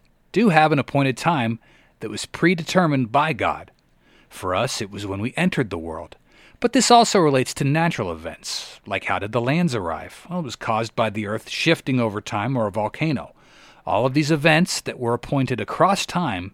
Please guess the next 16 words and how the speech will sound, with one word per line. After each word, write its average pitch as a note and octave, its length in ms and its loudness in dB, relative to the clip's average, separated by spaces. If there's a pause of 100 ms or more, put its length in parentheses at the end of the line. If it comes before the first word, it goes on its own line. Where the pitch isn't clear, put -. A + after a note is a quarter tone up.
(260)
by A#2+ 140 0
God. B2+ 420 0 (720)
The G#2+ 80 -6
next F3+ 320 2
verse, G2 420 -4 (280)
Solomon E3 480 4
focuses C3+ 580 0
in G2+ 280 -2 (380)
on G2+ 120 -6
the F2+ 80 -6
beginning A#2+ 540 0 (300)
and F2+ 140 -10
the F#2+ 100 -4
end F#2+ 160 -4
of F2 120 -12
life. - 480 -10